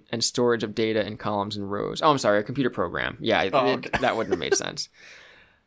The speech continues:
Speaker 1: Um, it's also a ledger layout modeled by such a program. And no, I don't think. Yeah, it doesn't say that it's, it's useful as a verb in Webster. How you called
Speaker 2: This is
Speaker 1: that?
Speaker 2: why.
Speaker 1: You got,
Speaker 2: This
Speaker 1: you
Speaker 2: is
Speaker 1: got
Speaker 2: why.
Speaker 1: Webster figure,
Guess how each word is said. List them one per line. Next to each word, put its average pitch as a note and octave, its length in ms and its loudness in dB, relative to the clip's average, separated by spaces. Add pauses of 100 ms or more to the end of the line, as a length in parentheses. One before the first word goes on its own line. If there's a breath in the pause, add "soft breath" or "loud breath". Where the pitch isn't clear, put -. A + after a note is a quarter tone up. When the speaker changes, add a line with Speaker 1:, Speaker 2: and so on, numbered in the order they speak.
(140)
Speaker 1:
Um, G2 640 -2
it's C3+ 140 0
also D#3 380 4
a - 40 6
ledger B2+ 340 2
layout G2 380 4
modeled G#2 440 0
by F#2+ 120 0
such - 220 -6
a - 40 -12
program. - 560 -8
And C#3+ 200 4
no, E3+ 220 6
I D#3 80 6
don't E3 180 0
think. F3+ 340 -6
Yeah, E3+ 240 6
it - 120 -2
doesn't C#3 280 2
say D3 160 0
that C#3 140 2
it's, B2 220 -2 (260)
it's B2 220 -4
useful A#2+ 400 0
as G#2+ 140 -2
a G#2+ 40 -6
verb F#2+ 340 0
in F#2+ 260 -8
Webster. - 600 -6 (100)
How D#3+ 140 -6
you A3 160 -2
called C#4+ 400 2
Speaker 2:
This F#3+ 80 0
is - 40 0
Speaker 1:
that? - 140 0
Speaker 2:
why. G#2 60 -6
Speaker 1:
You C4 140 2
got, G#3 240 4
Speaker 2:
This - 80 -12
Speaker 1:
you F#3 100 -2
Speaker 2:
is - 60 2
Speaker 1:
got C#3 240 4
Speaker 2:
why. B2+ 80 2
Speaker 1:
Webster C#3 340 0
figure, B2 380 -4